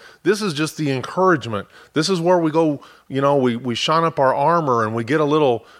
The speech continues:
we get some groceries for the energy for the, to go back there in the battle that we're gonna have to go to outside the door every week. That's, that's what this part is. This is the development of saints. And then we go out there and we go do the hand-to-hand combat out there.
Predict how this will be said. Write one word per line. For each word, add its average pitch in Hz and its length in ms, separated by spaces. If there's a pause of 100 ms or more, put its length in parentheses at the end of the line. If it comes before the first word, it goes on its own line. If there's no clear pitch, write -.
we 123 140
get 139 160
some 139 160
groceries 139 500
for 131 160
the 120 140
energy 139 400
for 135 240
the, 113 220
to - 160
go 139 180
back 151 220
there 160 240
in 131 140
the 123 100
battle 139 380
that 123 120
we're 123 100
gonna 131 180
have 139 180
to 127 80
go 156 180
to 135 220
outside 139 460
the 120 80
door 160 280
every 101 240
week. 95 380 (340)
That's, - 160 (100)
that's 151 240
what 185 160
this 185 200
part 104 340
is. 92 340 (360)
This 131 160
is 139 120
the 123 120
development 117 500
of 92 60
saints. 139 280
And 127 120
then 120 100
we 139 80
go 120 240
out 110 240
there 156 400 (240)
and 117 100
we 117 120
go 120 120
do 127 180
the 120 80
hand-to-hand 127 500
combat 127 400
out 123 280
there. 151 400